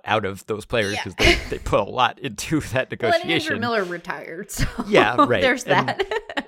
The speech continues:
Speaker 2: <laughs>
Speaker 1: Scherzer stepped down soon after the C B A talks 'cause
Speaker 2: Right.
Speaker 1: it, it sounded like he was just drained by
Speaker 2: Yeah.
Speaker 1: it. And <laughs> he unsurprisingly, Max Scherzer put his whole self into that the way that he
Speaker 2: Yeah.
Speaker 1: does everything.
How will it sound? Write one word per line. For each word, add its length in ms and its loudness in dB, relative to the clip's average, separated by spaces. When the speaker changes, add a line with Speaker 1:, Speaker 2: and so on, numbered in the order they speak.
Speaker 2:
<laughs> 160 -16
Speaker 1:
Scherzer 800 4
stepped 380 0
down 480 0
soon 340 -6
after 480 -2
the 120 -10
C 140 -10
B 160 -4
A 80 2
talks 340 -6
'cause 240 -2
Speaker 2:
Right. 0 -
Speaker 1:
it, 160 -6
it 140 -8
sounded 320 -2
like 180 -4
he 120 -8
was 220 -10
just 240 -16
drained 580 -6
by 200 -8
Speaker 2:
Yeah. 240 -2
Speaker 1:
it. 60 -18
And 320 -6
<laughs> 140 -12
he 420 -8
unsurprisingly, 800 -2
Max 240 -6
Scherzer 400 -6
put 200 0
his 160 0
whole 180 0
self 360 0
into 280 -4
that 300 -2
the 80 -4
way 160 -2
that 160 -4
he 80 -4
Speaker 2:
Yeah. 160 0
Speaker 1:
does 180 -10
everything. 480 -4